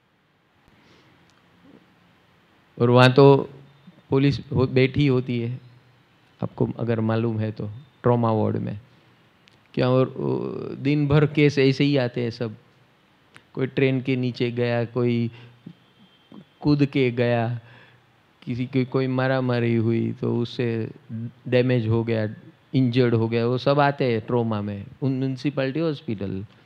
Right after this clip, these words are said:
सब ऐसे केस आते हैं उधर। "काय झाला?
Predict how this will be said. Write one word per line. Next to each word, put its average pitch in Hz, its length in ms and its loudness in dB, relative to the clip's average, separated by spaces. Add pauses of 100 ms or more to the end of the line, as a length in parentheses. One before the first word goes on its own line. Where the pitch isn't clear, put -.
(580)
सब 147 140 4
ऐसे 135 280 2
केस 151 240 0
आते 147 240 -2
हैं 110 80 2
उधर। 107 320 -4 (2500)
"काय 160 200 12
झाला? 156 560 6